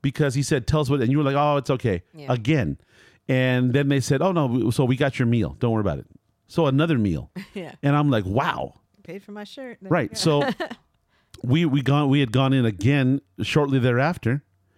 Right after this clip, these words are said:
Speaker 1: And, uh, the manager saw us again. How this, I don't know. And he goes, "Oh, did you find out the shirt?" And you're like, "Yeah,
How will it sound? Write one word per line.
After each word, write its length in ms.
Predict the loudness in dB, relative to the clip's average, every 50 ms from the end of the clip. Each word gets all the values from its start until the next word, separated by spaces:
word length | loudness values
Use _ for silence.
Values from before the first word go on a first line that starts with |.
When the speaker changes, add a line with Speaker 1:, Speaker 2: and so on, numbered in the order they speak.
| _ _ _ _ _ _ _ -2
Speaker 1:
And, 480 | 0 0 2 2 2 2 2 2 2 2
uh, 100 | 2 2
the 60 | 2 2
manager 280 | 2 2 2 2 0
saw 220 | 0 2 2 0 0
us 140 | 0 -2
again. 340 | -4 -2 0 0 2 2 2 2
How 300 | 2 2 2 2 0 0
this, 260 | 0 0 -2 0 0
I 80 | 0 0
don't 160 | 2 2 2
know. 260 | 2 2 2 0 -2 -4 _ _ _ _ _ _ _ -20 _ _ _ -4
And 380 | -2 0 2 2 2 0 0 0
he 140 | 0 -2 0
goes, 480 | 2 2 2 4 2 2 0 -2 -2 -2
"Oh, 80 | -2
did 100 | 0 0
you 60 | -2 0
find 260 | 0 0 2 2 2
out 200 | 0 0 -2 -2
the 80 | -4 -4
shirt?" 260 | -2 -2 -2 -2 -2
And 160 | -2 0 0
you're 120 | 2 2 0
like, 120 | 0 0
"Yeah, 280 | 0 0 0 0 -2